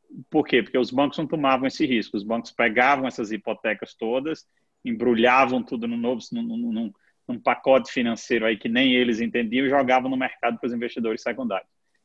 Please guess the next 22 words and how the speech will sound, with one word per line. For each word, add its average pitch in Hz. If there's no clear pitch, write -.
É, 104
mas, 117
quer 165
dizer, 127
o 135
home 170
equity, 165
eu 127
acho 127
que 117
tudo 160
isso 160
é 151
muito 139
bom 135
porque 139
traz 123
opções 143
de 131
liquidez 120
pro -
consumidor 110